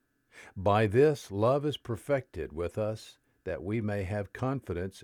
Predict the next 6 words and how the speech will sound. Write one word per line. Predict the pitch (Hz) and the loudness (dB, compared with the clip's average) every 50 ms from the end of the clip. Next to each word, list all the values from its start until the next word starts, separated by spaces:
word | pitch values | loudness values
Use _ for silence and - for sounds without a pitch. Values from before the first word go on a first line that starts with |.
| - - | -10 -6
in | 107 101 95 | -4 -4 -4
the | 95 92 | -4 -6
day | 82 87 107 107 120 127 | -4 -2 0 0 2 2
of | 120 107 92 90 | 0 0 -4 -6
judgment, | 90 113 107 110 - - - - 117 - _ _ _ _ _ _ _ _ _ | -4 -2 -2 -2 -4 -6 -10 -16 -16 -16 _ _ _ _ _ _ _ _ _
because | - - - 104 98 95 98 95 - - | -10 -6 -2 0 2 2 0 0 -6 -12